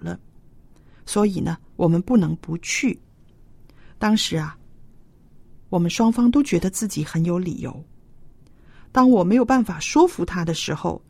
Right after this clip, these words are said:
而他也似乎并不体会我有多累的时候，我简直是火冒三丈。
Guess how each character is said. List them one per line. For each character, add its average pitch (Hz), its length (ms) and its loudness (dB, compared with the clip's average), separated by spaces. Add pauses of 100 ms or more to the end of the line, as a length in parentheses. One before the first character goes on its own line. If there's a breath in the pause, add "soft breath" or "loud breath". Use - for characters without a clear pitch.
(280 soft breath)
而 214 140 2
他 302 220 -2
也 220 120 2
似 - 240 0
乎 247 200 0
并 339 200 4
不 285 140 0
体 - 260 -4
会 285 220 2
我 202 240 2
有 226 140 2
多 269 200 2
累 339 280 6
的 143 100 -6
时 - 180 -6
候， - 260 -6 (300 soft breath)
我 196 140 0
简 156 240 -4
直 170 180 -4
是 - 180 -2
火 - 240 -8
冒 180 200 -2
三 196 260 2
丈。 190 240 -4